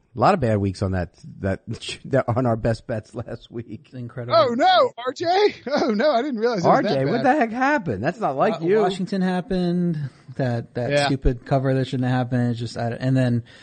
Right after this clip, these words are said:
Speaker 2: it seems like anytime I pick something, it's, like, guaranteed at least four turnovers in that game. Four stupid turnovers. I had the Bengals,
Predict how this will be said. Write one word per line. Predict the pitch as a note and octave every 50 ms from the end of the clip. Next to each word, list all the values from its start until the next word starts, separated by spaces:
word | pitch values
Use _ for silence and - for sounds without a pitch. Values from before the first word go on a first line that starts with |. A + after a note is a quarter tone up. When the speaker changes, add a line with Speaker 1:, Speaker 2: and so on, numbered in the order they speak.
| - - - _ -
Speaker 2:
it | - D#3 D#3
seems | - F#3 F3+ D#3+
like | E3 D3+ -
anytime | C#3+ D3+ D#3+ D3+ - E3 D3 C#3+
I | C3
pick | A#2+ - C#3+ C3 -
something, | - - B2 A2+ - A#2 G#2+ G#2+ A2
it's, | A2+ - -
like, | C3 A#2+ A#2 G#2+ - _
guaranteed | - C#3 C3 C3 C3 B2 A#2 - B2+ A#2+ A2+ A2
at | B2 A#2+
least | B2 B2+ A#2+ -
four | - C3+ B2 A#2+ A#2+
turnovers | A#2+ - B2 A#2 A#2 A2+ A#2 A2+ A2+
in | A#2+ A2+
that | A2+ A2+ A2+
game. | A2 A#2 A2+ A2 A2 A2
Four | - - C3 A#2+
stupid | - - B2 - -
turnovers. | - B2+ A2+ A2 G#2 A2 A2
I | A#2+
had | A#2+ A2+
the | A#2+
Bengals, | G#2+ A#2 A2+ A2 A2+ A2+ A2+ A2 A2 A2 G#2+ - - - -